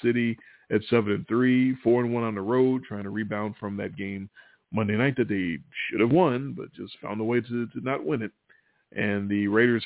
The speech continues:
five and six, but four of those wins are at home. Uh, the, uh, the, the originator of the Mecole Hardman, I guess, Chiefs meme, the actual, uh, original Mecole Hardman is,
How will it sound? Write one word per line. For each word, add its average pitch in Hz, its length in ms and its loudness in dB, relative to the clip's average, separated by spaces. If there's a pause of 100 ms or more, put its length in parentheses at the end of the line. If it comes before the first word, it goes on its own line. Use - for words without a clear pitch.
five 107 240 4
and 90 120 -10 (120)
six, 160 160 2 (240)
but 80 100 -8 (100)
four 127 200 4
of 120 40 -2
those 113 160 -4
wins 107 300 -8
are 101 220 -6
at 90 160 -8
home. 139 440 -8 (720)
Uh, 101 380 -2 (580)
the, 120 160 0
uh, 113 120 4 (220)
the, 123 120 4 (200)
the 123 120 6
originator 139 580 4
of 120 100 -2
the 120 60 -4
Mecole 123 480 2
Hardman, 127 640 -4
I 113 80 -4
guess, 117 180 -2 (180)
Chiefs 135 280 -10
meme, 113 520 -8
the 107 120 0
actual, 123 560 2
uh, 113 260 0
original 117 400 0
Mecole 110 420 -4
Hardman 107 380 -6
is, 98 160 -10